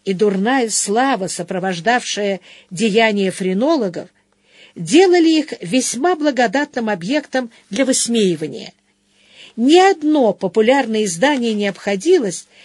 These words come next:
без упоминания о френологии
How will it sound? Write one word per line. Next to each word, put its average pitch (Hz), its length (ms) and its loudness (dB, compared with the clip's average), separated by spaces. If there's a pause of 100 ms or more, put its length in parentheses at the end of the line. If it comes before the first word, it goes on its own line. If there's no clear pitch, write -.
(140)
без 247 240 2
упоминания 269 880 0 (400)
о 247 140 0
френологии 220 1160 0